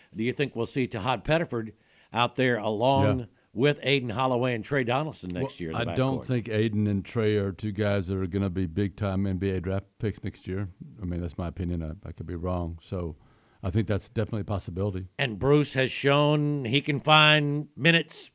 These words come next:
Speaker 1: for a lot of different players.
Speaker 2: Yep, yep. And I, I think Aden and Trey both have the ability to, um, play the two guard.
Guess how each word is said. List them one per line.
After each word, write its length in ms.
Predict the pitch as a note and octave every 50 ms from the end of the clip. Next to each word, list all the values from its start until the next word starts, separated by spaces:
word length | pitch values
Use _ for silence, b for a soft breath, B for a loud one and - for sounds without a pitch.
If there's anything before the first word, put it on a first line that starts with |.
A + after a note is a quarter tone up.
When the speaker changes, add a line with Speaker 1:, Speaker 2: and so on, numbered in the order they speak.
| _ -
Speaker 1:
for 140 | A#2 A2+
a 60 | G#2+ G#2+
lot 320 | G#2+ B2+ C#3 C#3+ D3 D3+
of 60 | D3+
different 280 | D#3 D#3+ D#3 E3 C3+ -
players. 420 | E3 E3+ F#3+ F3 A#2 F#2 - -
Speaker 2:
Yep, 160 | G#2+ G#2+ A#2+ - - _ _ _
yep. 260 | - A2 A2 G#2+ -
And 200 | - G#2 G#2+ -
I, 220 | G2+ A2 A#2 - A2+
I 20 |
think 220 | G#2+ - C3+ B2 -
Aden 300 | A2 A#2+ B2 A#2+ A2 A2
and 140 | G#2 G2 -
Trey 220 | - - A2+ G#2
both 280 | F#2+ F2 G#2 G2+ - -
have 180 | G2 F#2 F2
the 80 | F2+ G2+
ability 460 | F2+ D#2+ G2 F#2+ F#2+ F#2 F2 F2+ F2
to, 360 | D2+ - - G2 G2 G2+ -
um, 160 | - F2+ F2 E2
play 360 | - - G2 F#2+ F#2+ F#2+ F2+
the 100 | E2+ F2
two 220 | - - G2+ F#2
guard. 380 | F2 G2 F#2 F2+ F2+ F2+ F#2